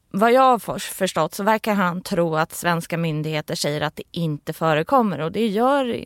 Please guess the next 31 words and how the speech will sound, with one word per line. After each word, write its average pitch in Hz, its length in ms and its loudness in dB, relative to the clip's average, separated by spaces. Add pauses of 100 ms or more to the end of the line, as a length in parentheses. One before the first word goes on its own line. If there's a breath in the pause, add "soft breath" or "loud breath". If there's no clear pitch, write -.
(140)
det 208 160 -2
har 233 200 2
man 247 120 0
inte 175 240 -4
sagt, - 320 -4
utan 175 140 -8
man 170 100 -4
säger 170 180 -2
att 170 120 -2
det 190 80 -6
inte 175 160 -4
är - 20 -4
de 160 200 -4
som 165 180 -6
driver 175 540 0
på 165 260 0
utbrottet, 165 600 -4
vilket - 180 -10
betyder 151 360 -8
att - 180 -6 (480 loud breath)
den - 80 -10
stora 170 680 0
smittspridningen, 175 1040 -4
det 175 180 -4
utgår 190 420 -2
inte 147 260 -4
från 156 240 -6
de 151 120 -6
här 131 220 -2
asymptomatiska 160 1200 -2
personerna. - 600 -12